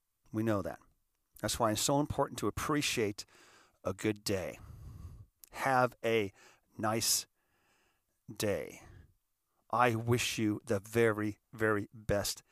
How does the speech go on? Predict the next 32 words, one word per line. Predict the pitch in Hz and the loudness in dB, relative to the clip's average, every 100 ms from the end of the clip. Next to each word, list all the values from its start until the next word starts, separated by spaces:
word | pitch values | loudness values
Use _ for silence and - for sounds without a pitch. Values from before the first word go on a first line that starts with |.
| _ _ _ _ _ _ 120 113 | _ _ _ _ _ _ -14 -2
day. | 113 104 85 - - - _ _ _ _ _ _ _ _ _ _ _ _ _ _ _ | 0 0 -2 -10 -20 -20 _ _ _ _ _ _ _ _ _ _ _ _ _ _ _
And | 117 | -4
it's | 120 | -2
like | 160 135 | -2 -2
anything | 127 175 - 120 | -2 -2 0 -2
in | 107 | 0
life, | 107 127 - | -2 -4 -6
you | 113 | -6
know, | 98 | -6
you | 104 107 | -6 -6
just | 120 - - _ - | -6 -8 -10 _ -8
take | 113 - | -6 -6
it | 117 _ _ _ _ _ _ _ _ - | -10 _ _ _ _ _ _ _ _ -14
one | - 113 113 | -2 0 2
day | 104 104 | 0 0
at | |
a | 110 | -2
time, | - 107 120 151 - - - - - | 0 2 2 -2 -10 -16 -16 -14 -6
one | 110 165 | -4 -4
challenge | - 143 196 | -2 -2 -2
at | 98 | -4
a | 82 | -8
time. | - 85 80 - - _ _ _ _ _ _ _ _ _ _ _ _ _ _ _ _ _ _ _ _ | -8 -8 -8 -12 -20 _ _ _ _ _ _ _ _ _ _ _ _ _ _ _ _ _ _ _ _
You | 110 | -10
break | 107 113 110 | -2 -2 0
down | 117 | 0
those | 120 - | 0 -2
challenges | 113 113 127 131 | 0 0 -2 -4
in | 143 | -4
small | - 135 143 | -4 -2 -2
chunks, | - - 190 - - - _ _ - | -2 -2 -2 -4 -10 -12 _ _ -8
small | - 131 139 151 165 | -4 0 4 4 4